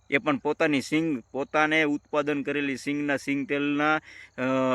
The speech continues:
બનાવેલું શાક ખાય છે, ભજીયા ખાય છે. Already સિંગ તેલ most of અત્યારે વાપરે છે. એને કોઈને તકલીફ નથી થતી, બરાબર? અને શ્વેતાબેન, તમે હાલી નીકળ્યા છો,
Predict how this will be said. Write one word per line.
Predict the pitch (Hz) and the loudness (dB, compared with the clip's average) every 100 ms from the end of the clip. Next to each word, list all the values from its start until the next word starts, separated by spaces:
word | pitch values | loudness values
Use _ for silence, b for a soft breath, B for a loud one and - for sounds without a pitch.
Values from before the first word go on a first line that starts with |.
| 127 123 | 4 2
બનાવેલું | 131 139 143 139 139 | 2 2 4 4 2
શાક | 127 135 135 | 0 0 0
ખાય | - 131 131 | 2 0 0
છે, | 135 127 | 0 0
ભજીયા | 120 123 135 127 | -2 0 4 4
ખાય | 127 131 | 4 0
છે. | 131 139 135 123 B B B B _ _ - | 0 2 4 2 B B B B _ _ 2
Already | 143 175 156 147 156 151 | 6 6 8 6 6 2
સિંગ | - 156 160 135 | 2 2 2 0
તેલ | 147 | 0
most | 135 127 147 - 147 | 2 2 0 -2 -4
of | 139 | -2
અત્યારે | 135 135 123 | -2 0 0
વાપરે | 123 131 - 117 | 2 2 2 -2
છે. | 113 135 98 _ _ _ _ _ _ _ - | 0 -2 -4 _ _ _ _ _ _ _ -4
એને | 139 151 | 0 0
કોઈને | 139 147 139 | 2 2 2
તકલીફ | 135 131 143 120 | -2 -4 -4 -2
નથી | 131 131 120 | -2 -2 -4
થતી, | 107 113 101 _ _ _ _ - | -6 -14 -18 _ _ _ _ -12
બરાબર? | 117 135 156 170 _ _ _ _ _ - | -4 -2 -2 -6 _ _ _ _ _ -8
અને | 127 127 | -4 -4
શ્વેતાબેન, | - 143 151 143 147 | -2 0 0 2 0
તમે | 120 143 | 0 0
હાલી | 131 117 143 139 | 2 2 2 2
નીકળ્યા | 139 139 135 131 | 0 0 2 2
છો, | 135 | 0